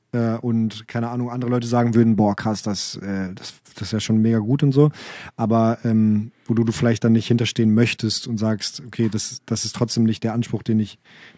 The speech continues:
den ich, äh, habe, den ich für zukünftige Projekte kommunizieren möchte.“ Das ist dann, glaub ich, ähm, ziemlich wichtig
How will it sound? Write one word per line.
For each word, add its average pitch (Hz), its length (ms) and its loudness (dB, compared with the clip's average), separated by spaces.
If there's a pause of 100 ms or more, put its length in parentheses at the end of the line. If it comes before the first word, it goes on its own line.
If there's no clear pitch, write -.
den 110 140 0
ich, 107 300 -4
äh, 113 140 -4
habe, 123 580 2 (360)
den 117 140 4
ich 113 220 -2
für 113 260 -2
zukünftige 120 560 -2
Projekte 110 640 -2 (140)
kommunizieren 110 560 0
möchte.“ 104 280 -4
Das 104 220 -6
ist 101 100 -8
dann, 101 300 -4 (420)
glaub 107 160 -6
ich, - 200 -12 (160)
ähm, 98 280 -4 (460)
ziemlich 110 300 -4
wichtig 123 400 -2